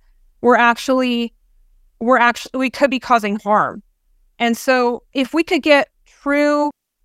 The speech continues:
models that would allow for people to be culturally themselves in a, in a therapeutic room as therapists, treating people who look like them, who care for them,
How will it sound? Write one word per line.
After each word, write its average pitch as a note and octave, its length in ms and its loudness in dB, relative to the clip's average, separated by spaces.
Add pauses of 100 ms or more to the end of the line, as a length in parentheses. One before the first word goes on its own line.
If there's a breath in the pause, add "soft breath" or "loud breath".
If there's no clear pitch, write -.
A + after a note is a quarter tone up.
models B3+ 680 2
that B3+ 180 0
would A#3+ 280 0
allow A#3+ 380 2
for B3 220 -8
people C4 400 -4
to - 100 -12
be A3+ 140 -4
culturally C4 680 -4
themselves A#3 920 0 (720)
in C4 220 0
a, C#4+ 380 2
in C4 180 2
a C4+ 60 2
therapeutic B3+ 760 -2
room B3+ 380 0 (140)
as A#3 320 2
therapists, A#3+ 640 0 (480)
treating C4+ 520 0
people B3 680 0 (320)
who B3+ 420 -4 (520)
look B3 280 0
like C4 240 4
them, B3+ 180 2
who B3 140 -4
care A#3+ 320 0
for B3 160 -2
them, A#3+ 420 0